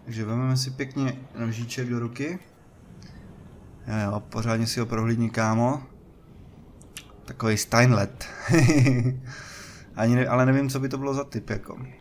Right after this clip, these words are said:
Hele, tamhle tady tenhle ten luchrupán, takže tam nejdeme úplně. Tady jsou dva tady tyhle ti fešáci, to mám radost.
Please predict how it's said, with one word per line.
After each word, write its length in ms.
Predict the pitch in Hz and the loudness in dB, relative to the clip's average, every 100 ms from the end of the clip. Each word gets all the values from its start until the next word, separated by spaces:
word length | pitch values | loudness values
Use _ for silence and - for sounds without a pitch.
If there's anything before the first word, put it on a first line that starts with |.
| - | -16
Hele, 180 | 120 110 | -8 -8
tamhle 400 | 107 110 110 113 | -4 -2 -2 -2
tady 180 | 113 110 | -4 -6
tenhle 240 | 110 113 | -4 -6
ten 320 | 113 117 117 - | -4 -2 -2 -4
luchrupán, 840 | 113 110 - 117 110 117 110 120 127 | -4 -4 -2 -4 -2 -2 0 0 -2
takže 240 | 120 107 | -6 -8
tam 180 | 110 113 | -6 -4
nejdeme 380 | 110 110 110 110 | -4 -2 -2 -4
úplně. 540 | 107 - 113 113 131 - - - - - - - - - - - - - - - - | -4 -4 -4 -2 -4 -10 -20 -20 -20 -20 -20 -20 -20 -20 -20 -20 -20 -20 -20 -20 -12
Tady 100 | 113 | -10
jsou 180 | - 113 | -6 -6
dva 240 | 110 117 | -2 -2
tady 240 | 113 117 - | -4 -8 -10
tyhle 240 | - 107 | -10 -10
ti 140 | - | -12
fešáci, 880 | 117 - - 113 113 107 104 - 135 | -14 -14 -12 -10 -8 -10 -10 -12 -12
to 120 | 131 | -8
mám 200 | 113 110 | -6 -4
radost. 540 | 113 110 104 - - | -4 -6 -8 -14 -14